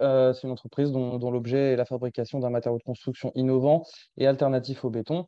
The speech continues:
Euh, vous n'êtes pas sans savoir que l'industrie de la construction est une des plus polluantes au monde et l'idée, c'était de proposer justement une alternative, euh, au matériau de construction le plus populaire, euh, qui est le béton et, et qui n'est pas vraiment exemplaire au niveau écologique.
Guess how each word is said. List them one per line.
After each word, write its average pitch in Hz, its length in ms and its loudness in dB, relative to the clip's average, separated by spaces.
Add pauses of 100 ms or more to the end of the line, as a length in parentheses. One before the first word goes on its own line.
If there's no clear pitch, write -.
(440)
Euh, 123 140 0
vous 120 80 -6
n'êtes 117 140 -10
pas 131 120 2
sans 131 100 -10
savoir 135 320 0
que 143 100 -4
l'industrie 127 360 -6
de 127 60 -2
la 120 80 -2
construction 135 500 -8
est 123 140 -8
une 127 100 -4
des 127 100 -2
plus 131 200 -8
polluantes 131 440 -2
au 123 60 -2
monde 151 280 0
et 123 220 0
l'idée, 117 220 -4
c'était 135 240 -8
de 123 60 -8
proposer 127 440 -2
justement 127 400 -4
une 131 80 -2
alternative, 131 680 0 (340)
euh, 117 300 4
au 117 80 2
matériau 127 260 0
de 131 60 -4
construction 135 460 -6
le 123 100 2
plus 139 160 -4
populaire, 143 580 0 (220)
euh, 123 100 -2
qui - 100 -6
est 131 40 2
le 123 60 -2
béton 139 360 0
et, 113 140 0
et 117 80 -2
qui - 100 -8
n'est 123 60 -4
pas 135 240 4
vraiment 123 240 0
exemplaire 123 400 -2
au 123 60 0
niveau 127 180 -2
écologique. 131 520 -4